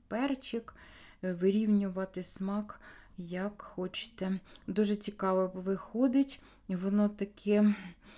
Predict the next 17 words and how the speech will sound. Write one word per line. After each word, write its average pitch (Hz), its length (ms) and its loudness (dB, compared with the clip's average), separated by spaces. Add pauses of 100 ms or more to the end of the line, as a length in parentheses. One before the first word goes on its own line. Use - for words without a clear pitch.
(200)
як 208 420 0
їси, 226 760 0 (380)
е, 196 340 0 (120)
не 214 180 4
можна 208 480 4
навіть 196 280 -2
сказати, 196 460 -4
що 202 160 -6
це 202 140 -6
квасоляне 214 720 -2
пюре. 226 460 -4 (640)
Е, 196 440 0 (120)
воно 196 220 0
гарно 196 380 0
поєднується 190 800 -2
з - 80 -12
пшоном 240 720 2